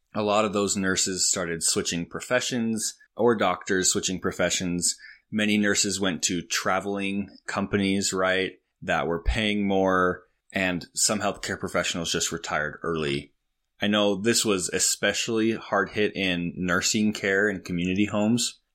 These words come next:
elderly care facilities. One study stated that levels as of July twenty twenty-two, so just a few months ago,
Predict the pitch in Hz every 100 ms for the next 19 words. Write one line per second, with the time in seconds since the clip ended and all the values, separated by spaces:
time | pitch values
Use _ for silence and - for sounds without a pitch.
0 | - 90 95 104 98 92 - 95 95 -
1 | - 101 95 95 98 107 - - _ _
2 | _ 104 113 113 - - 98 95 - -
3 | 101 95 90 85 90 95 110 135 131 -
4 | - - 104 101 90 98 95 101 113 -
5 | 117 110 104 - 101 90 - - 98 85
6 | 92 95 120 - 113 95 92 90 85 80
7 | 78 80